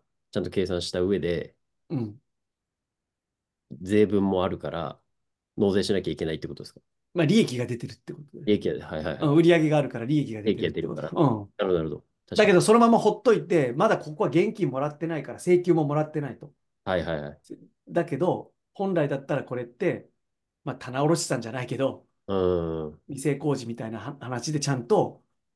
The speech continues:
Speaker 2: い-、入れとかないとダメだよね。えっと、
Speaker 1: うん。
Speaker 2: バランスシートに載せとかないとダメな項目だから、
Speaker 1: はいはいはい。
Speaker 2: この分っていうのは、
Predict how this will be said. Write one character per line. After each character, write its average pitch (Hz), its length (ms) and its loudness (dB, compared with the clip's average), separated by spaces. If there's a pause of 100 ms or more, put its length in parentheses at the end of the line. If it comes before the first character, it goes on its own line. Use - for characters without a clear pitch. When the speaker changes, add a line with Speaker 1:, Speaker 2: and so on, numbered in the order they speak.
(300)
Speaker 2:
い-、 - 80 -16 (520)
入 135 100 0
れ 135 80 0
と 143 80 -2
か 131 100 -4
な 123 80 -4
い 113 60 -4
と - 100 -12
ダ 107 140 -10
メ 120 80 -4
だ 113 80 -6
よ - 80 -12
ね。 170 160 -4 (800)
え 123 100 0
っ 120 40 0
と、 113 1000 -2
Speaker 1:
う - 20 -12
ん。 117 40 -12
Speaker 2:
バ 123 100 2
ラ 139 80 8
ン 143 60 6
ス 143 60 0
シ 151 80 8
ー - 60 4
ト 120 80 0
に 107 80 -4
載 113 80 2
せ 143 140 2
と - 80 4
か 147 80 4
な 127 80 4
い 113 60 -4
と 113 100 -12
ダ 117 100 -4
メ 139 100 4
な 147 120 2
項 117 160 -8
目 110 200 -12
だ 113 100 -6
か 135 100 0
ら、 180 240 -2 (320)
Speaker 1:
は 76 80 -6
い 71 40 -10
は 76 100 -14
い 71 60 -10
は 71 60 -20
い。 - 100 -20
Speaker 2:
こ 156 120 4
の 151 100 8
分 135 220 2
っ 117 40 -8 (220)
て 139 80 -4
い 147 60 4
う - 20 2
の 214 120 0
は、 113 260 0